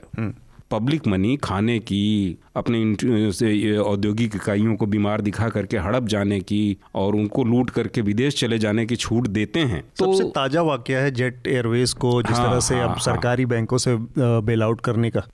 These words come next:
Speaker 1: निर्णय सरकार ने दिया है, उसके कॉन्टेक्स्ट में मुझे लग-,
Speaker 2: हाँ, तो
Speaker 1: मुझे
Speaker 2: वही
Speaker 1: लगता है
Speaker 2: मैं
Speaker 1: बात
Speaker 2: कह रहा हूँ कि अगर एक आदमी के लिए आप इतनी छूट दे सकते हैं, तो ये करोड़ों लोग जिनका जीवन संकट में है, जिनके लिए, अ, रोजी रोटी चलाना मुश्किल हो गया है, क्यों नहीं उनकी मदद की जानी चाहिए?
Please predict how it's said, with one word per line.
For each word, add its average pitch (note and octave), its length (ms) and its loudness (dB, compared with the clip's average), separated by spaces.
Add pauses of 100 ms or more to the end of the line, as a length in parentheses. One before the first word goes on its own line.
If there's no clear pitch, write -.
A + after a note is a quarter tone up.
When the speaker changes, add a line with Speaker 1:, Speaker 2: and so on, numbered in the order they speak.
(100)
Speaker 1:
निर्णय A2+ 300 4
सरकार A2 380 0
ने A2 140 2
दिया G#2 220 2
है, F#2 280 -2
उसके B2+ 260 0
कॉन्टेक्स्ट A2+ 460 0
में G#2 120 2
मुझे F#2+ 180 0
लग-, - 140 -4
Speaker 2:
हाँ, - 180 0
तो - 80 2
Speaker 1:
मुझे - 0 -
Speaker 2:
वही G#3 140 2
Speaker 1:
लगता C#4 100 2
है - 0 -
Speaker 2:
मैं A#3+ 100 2
Speaker 1:
बात F#3 80 0
Speaker 2:
कह F3 60 2
रहा F3+ 120 2
हूँ G#3 80 0
कि G3 80 0
अगर E3 200 0
एक E3 320 0
आदमी D3+ 320 2
के C#3+ 160 0
लिए D3 180 2
आप C#3 180 2
इतनी C#3 200 0
छूट C3 280 2
दे A#2 160 2
सकते - 340 -4
हैं, F2+ 240 0
तो E3+ 580 2
ये C3 180 2
करोड़ों A2 380 2
लोग C#3 200 2
जिनका B2 260 0
जीवन A2 320 2
संकट A#2+ 400 0
में A2 140 2
है, F2 220 2
जिनके G#2 280 -2
लिए, A#2+ 220 2
अ, A#2+ 40 -18 (160)
रोजी G#2+ 640 0
रोटी C3 240 2
चलाना A#2 340 2
मुश्किल A2+ 360 0
हो G2 140 2
गया G2+ 200 2
है, E3 80 2
क्यों B3+ 200 0
नहीं A3 160 2
उनकी A#2 220 0
मदद F#2 260 0
की - 120 -6
जानी D#2 280 -4
चाहिए? G2 300 -4